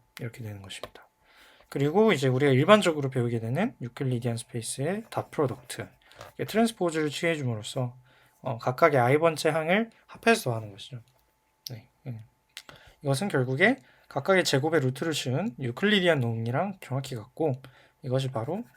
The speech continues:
음, 아까 말씀드렸던 유클리디안 놈이 된다라는 것입니다. 네,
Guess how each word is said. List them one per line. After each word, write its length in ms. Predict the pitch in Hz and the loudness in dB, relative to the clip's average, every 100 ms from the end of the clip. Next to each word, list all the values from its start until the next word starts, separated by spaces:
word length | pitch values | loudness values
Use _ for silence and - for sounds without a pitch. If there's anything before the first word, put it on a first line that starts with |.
| - | -12
음, 120 | 113 | -12
아까 220 | 110 - | -8 -6
말씀드렸던 640 | 117 107 - 110 104 135 135 | -4 -6 -8 -10 -10 -8 -8
유클리디안 480 | 117 127 110 110 107 | -6 -6 -6 -10 -10
놈이 180 | 101 | -14
된다라는 720 | 107 104 104 101 _ 143 107 104 | -14 -10 -10 -12 _ -14 -14 -14
것입니다. 500 | - 113 - - _ _ _ _ _ _ _ _ _ _ _ _ _ _ - - _ | -16 -16 -16 -20 _ _ _ _ _ _ _ _ _ _ _ _ _ _ -20 -20 _
네, 100 | 139 | -20